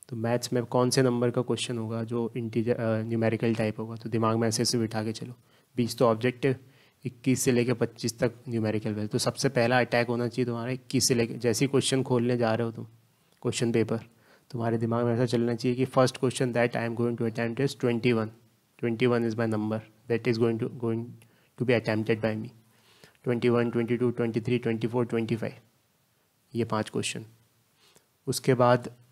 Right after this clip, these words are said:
फिफ्टी वन, फिफ्टी टू, फिफ्टी थ्री, फिफ्टी फ़ोर, फिफ्टी फ़ाइव, ये पांच क्वेश्चन। उसके बाद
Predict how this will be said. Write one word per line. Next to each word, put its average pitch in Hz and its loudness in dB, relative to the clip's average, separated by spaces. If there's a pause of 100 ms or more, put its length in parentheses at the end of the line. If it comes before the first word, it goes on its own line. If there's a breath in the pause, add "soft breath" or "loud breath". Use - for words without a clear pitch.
(240)
फिफ्टी 123 -2
वन, 120 2
फिफ्टी 123 0
टू, 123 2
फिफ्टी 117 -2
थ्री, 120 0
फिफ्टी 127 -4
फ़ोर, 123 -2
फिफ्टी 123 -6
फ़ाइव, 107 -2 (260)
ये 120 0
पांच 110 -2
क्वेश्चन। 117 -12 (920 soft breath)
उसके 131 2
बाद 123 6